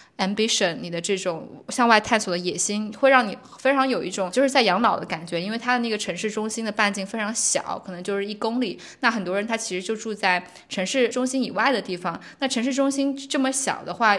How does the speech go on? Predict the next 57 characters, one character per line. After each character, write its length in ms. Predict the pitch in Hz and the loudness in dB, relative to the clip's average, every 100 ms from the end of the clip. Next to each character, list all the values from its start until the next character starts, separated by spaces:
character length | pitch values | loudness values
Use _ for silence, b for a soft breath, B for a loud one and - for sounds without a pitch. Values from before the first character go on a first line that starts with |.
| - | 0
也 220 | 202 180 | -4 -4
就 200 | 170 214 | -2 -4
限 300 | 214 311 269 | 0 2 2
制 140 | 233 214 | 2 0
了 100 | 196 | -2
他 160 | 208 | -2
能 160 | 208 170 | -6 -4
够 160 | 214 208 | -4 -4
提 200 | - - | -6 -4
供 220 | 196 214 | -4 0
的 160 | 196 180 | 0 0
很 140 | 226 | 0
多 120 | 226 | 0
不 120 | 220 | 0
同 200 | 247 202 | -2 -2
的 180 | 202 196 | 0 0
alternative 600 | 202 233 226 220 190 170 | 2 0 0 -2 -6 -4
的 160 | 180 156 | -4 -2
生 200 | - 240 | -2 0
活 120 | 240 | -2
的 80 | 196 | -2
可 160 | 208 170 | -4 -8
能 160 | 156 | -8
性， 340 | - 247 196 - B B | -6 -4 -4 -6 B B
然 140 | 214 196 | -4 -2
后 100 | 196 | -2
他 200 | 214 233 | 2 2
的 220 | 220 196 B B | 4 2 B B
这 120 | - 208 | -8 0
个 200 | 196 180 | 2 4
人 180 | 180 | 2
口 160 | 240 302 | 4 4
比 100 | 220 | 4
较 120 | 202 | 4
少 220 | 214 196 160 | 2 0 -4
的 100 | 175 | -2
话， 160 | 202 | -2
那 120 | 202 196 | -2 -4
他 160 | 214 | -4
的 200 | 202 185 185 B B - | 0 0 -2 B B 0
sub 260 | 254 269 | 4 4
community 500 | 262 240 247 269 262 | 4 0 4 2 0
就 140 | 180 190 | -4 -4
非 120 | 220 | -2
常 120 | 220 | -2
的 60 | 254 | -2
少， 360 | - 160 147 - | -2 -2 -2 -6
可 120 | 190 | -6
能 200 | 180 196 | -4 -4
主 160 | 202 170 | -4 -4
流 120 | 170 | -2
的 100 | 202 | 0
人 180 | 190 180 | 0 0
群 180 | 202 | -2
依 60 | 208 | 0
然 200 | 208 185 | 2 2
是 280 | - 190 | 2 2